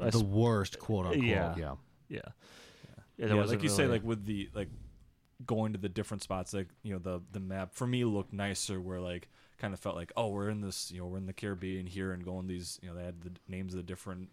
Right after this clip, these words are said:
Speaker 3: you know, towns and that. It's like,
Speaker 2: Yeah.
Speaker 3: that, like, that's the only part that I kinda got it. Besides that, eh.
Speaker 1: Did you notice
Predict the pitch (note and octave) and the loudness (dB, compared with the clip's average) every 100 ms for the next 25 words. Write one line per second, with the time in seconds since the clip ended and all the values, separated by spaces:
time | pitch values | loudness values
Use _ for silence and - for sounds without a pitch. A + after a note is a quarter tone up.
0 | - F#2 E2+ F2 F2+ F2 F2+ F2+ F2 - | -12 -10 -8 -6 -6 -6 -6 -6 -4 -4
1 | D#2+ C#2+ - G#2 A2 - F2+ - - _ | -4 -4 -6 -2 -2 -2 -6 -8 -20 _
2 | _ - A2 A2+ A#2+ G#2+ A#2+ - - - | _ -6 -2 0 -2 -4 -2 0 0 0
3 | A2+ G#2+ - A2 A#2 B2 B2+ C3+ - _ | -2 -2 -2 -4 0 0 2 -2 -4 _
4 | _ - - F#2 F2+ F2+ F2 - E2+ E2+ | _ -8 -4 -4 -4 -4 -4 -8 -10 -8
5 | E2 - - - _ - - - - C3+ | -10 -14 -20 -20 _ -20 -20 -14 -2 0
6 | D#3+ C3+ - - | 2 0 -4 -8